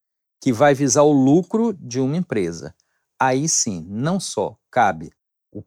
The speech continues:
pagamento pelo uso da sua imagem, como também a obrigação de suspender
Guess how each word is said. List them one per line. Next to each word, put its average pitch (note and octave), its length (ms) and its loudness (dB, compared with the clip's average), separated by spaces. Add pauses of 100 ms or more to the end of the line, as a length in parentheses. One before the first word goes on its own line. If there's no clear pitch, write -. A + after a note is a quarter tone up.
(100)
pagamento E3 720 0
pelo A#2 280 0
uso G2+ 220 -6
da F2+ 100 -4
sua F#2 560 -4 (440)
imagem, C#3 580 0 (140)
como C3 760 2
também A#2+ 720 -6 (180)
a A2+ 300 -2
obrigação C3 720 -2
de B2+ 120 -4
suspender B2 720 -4